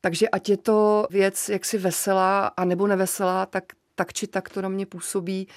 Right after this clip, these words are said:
tím systémem baterií, které teda pak já čerpám zase z těch lidí. Takže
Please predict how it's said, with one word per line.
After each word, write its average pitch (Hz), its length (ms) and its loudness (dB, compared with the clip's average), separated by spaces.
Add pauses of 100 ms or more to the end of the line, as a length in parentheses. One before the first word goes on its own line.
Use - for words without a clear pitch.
(320)
tím 196 420 -4
systémem 196 760 -4
baterií, 170 800 -4
které 151 580 -8
teda 156 200 -8
pak 165 200 -10
já 170 120 -4
čerpám 170 440 -8
zase 160 220 -8
z - 80 -12
těch 180 180 -8
lidí. 147 360 -10
Takže 175 280 2